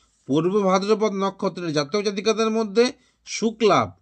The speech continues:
উৎফুল্লতা, আনন্দ, প্রাপ্তি লাভ, অর্থাৎ আজকের দিনে এদের কিন্তু লটারি প্রাপ্তির সম্ভাবনা আছে। উত্তর ভাদ্রপদ নক্ষত্রের জা-, জাতক জাতিকাদের মধ্যে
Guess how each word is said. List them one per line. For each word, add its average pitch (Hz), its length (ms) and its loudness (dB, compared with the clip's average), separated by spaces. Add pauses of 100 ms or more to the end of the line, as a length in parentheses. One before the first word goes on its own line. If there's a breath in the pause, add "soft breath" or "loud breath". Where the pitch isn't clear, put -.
(120)
উৎফুল্লতা, 196 800 -2
আনন্দ, 190 480 0
প্রাপ্তি 185 480 -4
লাভ, 151 240 2
অর্থাৎ 139 380 -2
আজকের 151 360 -6
দিনে 175 180 -2
এদের 151 220 -4
কিন্তু 160 240 -6
লটারি 143 400 -2
প্রাপ্তির 143 420 -6
সম্ভাবনা 143 720 -2
আছে। 160 400 -4 (2000 soft breath)
উত্তর 196 400 4
ভাদ্রপদ 214 500 2
নক্ষত্রের 196 560 -2
জা-, 160 200 -2
জাতক 151 360 -4
জাতিকাদের 214 540 0
মধ্যে 226 380 -2